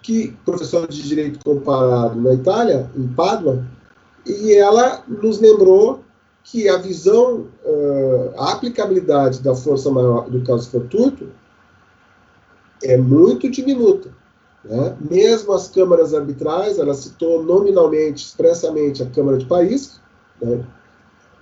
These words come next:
que é a câmara, uma das câmaras, se não for a câmara mais relevante, mais expressiva em matéria de arbitragem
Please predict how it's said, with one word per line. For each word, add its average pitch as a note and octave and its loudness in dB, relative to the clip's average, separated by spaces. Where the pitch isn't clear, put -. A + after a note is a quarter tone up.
que B2+ -2
é A#2+ 4
a A2+ -2
câmara, C3+ 2
uma A#2 0
das A#2 -4
câmaras, D3+ 2
se - -14
não B2 2
for C#3+ 2
a C3 0
câmara C#3 0
mais C#3 0
relevante, C3 2
mais B2+ 2
expressiva D3 -4
em B2 -2
matéria A#2+ 0
de B2 -2
arbitragem C#3+ 0